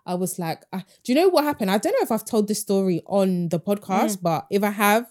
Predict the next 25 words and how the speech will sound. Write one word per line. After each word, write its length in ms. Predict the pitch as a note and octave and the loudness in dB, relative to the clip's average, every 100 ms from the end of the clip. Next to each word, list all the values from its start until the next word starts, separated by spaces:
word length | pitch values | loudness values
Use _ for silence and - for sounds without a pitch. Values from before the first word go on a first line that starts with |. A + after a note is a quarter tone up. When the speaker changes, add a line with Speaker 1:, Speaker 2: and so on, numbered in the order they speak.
| - | -4
Speaker 1:
well, 180 | F3 C#3+ | -2 -2
I'm 240 | C3+ D#3 | -4 -6
saying 300 | - E3+ E3+ | -4 -4 -2
it 80 | D#3 | -2
again. 320 | E3 D#3+ D#3 | -2 -2 2
Speaker 2:
<laughs> 640 | C4+ - D#4 - - _ | 2 2 -4 -8 -20 _
Speaker 1:
Basically, 640 | A#3 G4 G#4+ B3+ - F3+ E3+ | 2 4 2 -2 -2 0 -2
so 340 | - F#3+ F#3 | -2 -2 -2
when 300 | - F#3+ C4 | -2 -2 -2
I 140 | D4 D#4 | -2 -2
moved 360 | C4 B3+ A#3+ - | 0 -2 -4 -6
to 120 | G#3 | -4
Dubai, 400 | F#3 F3+ D#3 C#3 | -2 -4 -6 -6
I 140 | D#3+ | -4
only 140 | F#3 F#3+ | -2 -2
had 240 | F#3 D#3 | -2 -6
one 280 | D#3+ E3 F3+ | -4 -2 -2
good 200 | E3+ D#3+ | -4 -6
wig. 260 | D#3 C3 _ _ | -6 -6 _ _
I 40 | D#3 | -8
only 100 | F3+ | -4
Speaker 2:
Mm-hmm. 80 | F3+ | -2
Speaker 1:
had 120 | E3 F#3 | -2 0
one 260 | G#3+ A#3 | 2 4
wig, 320 | F#3 C#3+ - | 2 -2 -8